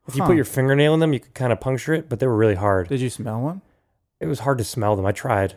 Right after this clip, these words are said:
Speaker 2: Did you puncture it and smell it?
Speaker 1: Yeah, and it was
Speaker 2: Did you
Speaker 1: well, then
Speaker 2: taste
Speaker 1: you
Speaker 2: it?
Speaker 1: could smell it. I didn't taste it 'cause I, I didn't know, like, how you could taste it. They, 'cause that's what they use to
Speaker 2: Mm.
Speaker 1: flavor gin.
Speaker 2: Yeah, yep.
Speaker 1: A-, and other assorted botanicals, but
Speaker 2: Lemon peel and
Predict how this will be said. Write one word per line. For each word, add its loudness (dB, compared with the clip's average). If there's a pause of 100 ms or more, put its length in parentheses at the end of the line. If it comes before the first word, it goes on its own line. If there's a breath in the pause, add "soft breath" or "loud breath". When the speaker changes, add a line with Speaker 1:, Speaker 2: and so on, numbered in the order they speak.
Speaker 2:
Did -2
you -2
puncture -4
it -4
and -4
smell -6
it? -14 (180)
Speaker 1:
Yeah, 4
and 2
it 4
was -4 (180)
Speaker 2:
Did -6
you -6
Speaker 1:
well, 2
then 8
Speaker 2:
taste 0
Speaker 1:
you 2
Speaker 2:
it? 4
Speaker 1:
could -2
smell 2
it. 4
I 6
didn't 2
taste 0
it -10
'cause -4
I, 6
I 4
didn't 2
know, 4
like, 2
how -2
you 0
could -10
taste -8
it. -10 (400 soft breath)
They, 2
'cause -4
that's 4
what -2
they 6
use 6
to -4
Speaker 2:
Mm. -4
Speaker 1:
flavor 2
gin. 0 (240)
Speaker 2:
Yeah, 0 (100)
yep. -2 (160)
Speaker 1:
A-, -4
and 2
other 2
assorted -2 (160)
botanicals, -4
but -8
Speaker 2:
Lemon -6
peel -8
and -8